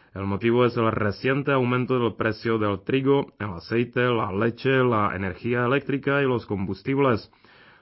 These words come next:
Los panaderos checos advierten que aún así Chequia seguirá siendo uno de los países europeos con el pan más barato.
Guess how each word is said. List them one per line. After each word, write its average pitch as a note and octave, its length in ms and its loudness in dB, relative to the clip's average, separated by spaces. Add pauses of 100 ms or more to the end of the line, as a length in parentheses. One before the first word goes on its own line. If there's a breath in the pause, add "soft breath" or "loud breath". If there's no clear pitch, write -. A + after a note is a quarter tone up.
Los A2 160 -2
panaderos D#3 600 2
checos D#3 440 0
advierten A#2+ 560 0
que A2 120 -2
aún G#2+ 240 0
así C#3 380 -2
Chequia A#2+ 480 -4
seguirá G#2+ 360 -2
siendo A2+ 340 -2
uno A2+ 200 0
de G#2+ 80 0
los G#2 140 -4
países G#2 440 -6
europeos A2 540 -2
con A2 100 -2
el G2 160 -2
pan A2+ 180 -4
más G#2+ 300 -2
barato. G#2+ 540 0